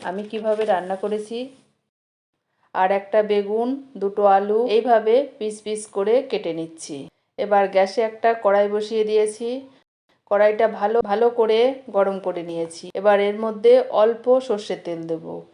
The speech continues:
দিয়ে কড়াইয়ের চারপাশে ভালো করে লাগিয়ে দেব। কড়াইয়ের চারপাশে ভালো করে লাগিয়ে দিয়েছি। এবার লবণ হলুদ মেখে রাখা মাছগুলো একে একে দিয়ে দিচ্ছি। কড়াই ভালো করে গরম করে না নিলে মাছ কড়াইয়ের সঙ্গে লেগে যাবে,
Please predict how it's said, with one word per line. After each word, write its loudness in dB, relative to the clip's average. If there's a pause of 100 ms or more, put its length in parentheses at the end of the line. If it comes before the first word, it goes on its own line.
(100)
দিয়ে 2
কড়াইয়ের 4
চারপাশে 2
ভালো 0
করে 0
লাগিয়ে -2
দেব। -6
কড়াইয়ের 2
চারপাশে 0
ভালো 0
করে 0
লাগিয়ে 0
দিয়েছি। -6 (260)
এবার 2
লবণ 2
হলুদ -4
মেখে -6
রাখা 0
মাছগুলো -2 (480)
একে -2
একে 0
দিয়ে -6
দিচ্ছি। -12 (180)
কড়াই 4
ভালো -2
করে 2
গরম 2
করে -4
না -2
নিলে -2 (260)
মাছ -2
কড়াইয়ের 2
সঙ্গে -2
লেগে -2
যাবে, -2